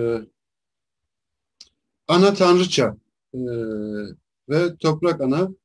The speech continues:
kültü. Ve bu konuya biraz, e, Yu-, Yunan mitolojisinden gir-, e, girmek istiyorum ben. Çünkü popüler olan o. Aslında mitologlar,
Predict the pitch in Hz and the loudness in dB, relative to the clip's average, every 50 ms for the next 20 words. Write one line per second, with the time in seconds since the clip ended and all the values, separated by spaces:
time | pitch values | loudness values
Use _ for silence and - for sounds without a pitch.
0 | _ _ _ _ _ _ - 180 170 156 151 - 107 101 - - _ _ _ _ | _ _ _ _ _ _ 2 2 2 2 2 -2 -6 -6 -8 -12 _ _ _ _
1 | - 160 185 196 196 185 180 175 190 214 208 202 202 208 208 208 208 196 202 202 | 0 2 4 4 4 2 2 0 0 0 2 4 4 6 6 4 4 4 4 4
2 | 202 180 165 185 190 185 190 196 185 175 143 170 170 175 185 180 185 202 214 208 | 2 2 2 2 2 2 2 2 2 0 0 0 0 0 2 2 4 4 4 4
3 | 196 - 170 151 143 139 135 - - 135 127 123 123 117 110 117 127 120 123 127 | 2 2 0 0 -2 -2 -2 -4 -4 -4 -4 -4 -4 -6 -6 -6 -6 -6 -4 -6
4 | 127 135 131 131 127 123 123 120 117 110 123 123 123 117 117 - - - 131 131 | -6 -4 -4 -4 -4 -4 -4 -6 -6 -6 -6 -4 -4 -6 -6 -8 -8 -4 -2 -2
5 | 135 131 131 175 226 - - _ _ _ _ _ _ _ _ _ - - - 220 | 0 0 -2 -2 -4 -6 -10 _ _ _ _ _ _ _ _ _ -16 -8 -4 -2
6 | 247 214 220 180 190 202 196 196 208 226 220 208 190 143 131 113 104 98 98 95 | -2 -2 -2 0 0 0 2 2 4 4 6 6 6 4 4 2 0 -4 -6 -10
7 | - _ _ _ _ _ _ _ _ - 156 170 165 - 190 180 185 202 208 202 | -14 _ _ _ _ _ _ _ _ -6 -4 -4 -2 0 2 2 4 2 2 2
8 | 202 196 190 175 170 - 196 208 233 | 4 4 4 2 2 2 2 2 0